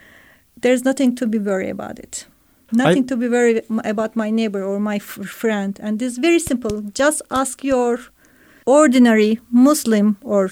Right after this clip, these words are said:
Speaker 1: Jewish or Buddhist friend. That's it. And you do, do not look for any further. And they will tell you how, uh, how great their faiths are. And there's nothing to worry about.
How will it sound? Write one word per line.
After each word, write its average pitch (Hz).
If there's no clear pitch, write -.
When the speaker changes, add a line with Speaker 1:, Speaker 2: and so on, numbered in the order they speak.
Speaker 1:
Jewish 254
or 185
Buddhist 285
friend. 202
That's 254
it. 208
And 220
you 233
do, 262
do 233
not 320
look 277
for 262
any 262
further. 269
And 247
they 277
will 302
tell 320
you 190
how, 277
uh, 226
how 285
great 247
their 220
faiths -
are. 190
And 233
there's 233
nothing 247
to 240
worry 196
about. -